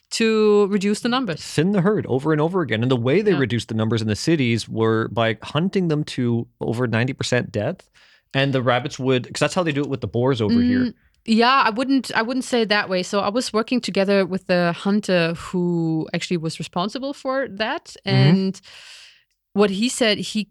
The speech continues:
Speaker 1: he tried to keep, well, I think it was eighty percent. So he killed eighty percent of the rabbits from one Bower system. So he
Speaker 2: Yeah.
Speaker 1: kept twenty percent in it in order
Speaker 2: Okay.
Speaker 1: to, you know, not
Speaker 2: But still,
Speaker 1: kill
Speaker 2: that
Speaker 1: them all.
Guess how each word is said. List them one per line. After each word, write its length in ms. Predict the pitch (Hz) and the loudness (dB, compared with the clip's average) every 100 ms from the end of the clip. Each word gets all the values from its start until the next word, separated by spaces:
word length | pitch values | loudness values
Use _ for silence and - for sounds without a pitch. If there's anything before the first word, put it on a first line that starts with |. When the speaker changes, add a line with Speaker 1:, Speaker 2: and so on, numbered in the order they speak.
| _ | _
Speaker 1:
he 220 | 190 190 | -4 -4
tried 400 | 180 - 190 214 | -6 -2 0 0
to 120 | - 196 - | -4 -8 -10
keep, 360 | - 214 208 - _ _ _ - | -8 -8 -8 -18 _ _ _ -2
well, 220 | 190 - | 0 0
I 80 | - | -8
think 280 | 175 269 - | -10 -10 -10
it 80 | 208 | -10
was 240 | 190 185 - | -8 -10 -6
eighty 220 | 185 208 | -4 -4
percent. 580 | 254 254 - 269 285 320 | -4 -8 -8 -6 -6 -8
So 260 | - - 208 | -10 0 0
he 280 | - - 214 | 0 -6 -10
killed 280 | - 247 247 | -4 -2 -2
eighty 160 | 202 208 | -2 -4
percent 520 | 214 - 196 190 180 - _ _ _ | -6 -4 -2 -2 -6 -12 _ _ _
of 320 | - 190 170 | -4 -4 -2
the 260 | 165 175 170 | 0 2 2
rabbits 360 | 165 175 170 - | 0 -2 -4 -8
from 260 | - 175 170 | -4 -2 0
one 220 | 170 170 | 0 0
Bower 340 | 160 160 175 | 2 2 2
system. 480 | 160 151 147 - 156 | -2 -6 -8 -10 -10
So 200 | - 160 | -6 -4
he 160 | 160 160 | -2 0
Speaker 2:
Yeah. 80 | 123 | 0
Speaker 1:
kept 140 | - - | -2 -4
twenty 260 | - 170 | -6 -4
percent 360 | 170 170 165 147 | -6 -6 -4 -6
in 180 | - 185 | -2 0
it 180 | 147 - | 0 -2
in 100 | 170 | -4
order 200 | 165 165 | -2 -2
Speaker 2:
Okay. 220 | 120 170 165 | -2 0 2
Speaker 1:
to, 240 | 160 156 | 0 -2
you 60 | 160 | -2
know, 180 | 156 151 | -2 0
not 240 | 151 - _ _ - - - 165 | -2 -6 _ _ -20 -20 -2 -2
Speaker 2:
But 120 | - | 0
still, 420 | 185 196 151 110 | 0 2 4 0
Speaker 1:
kill 200 | - 202 | 2 2
Speaker 2:
that 60 | 196 | 2
Speaker 1:
them 100 | 175 | 2
all. 220 | 240 226 | 2 2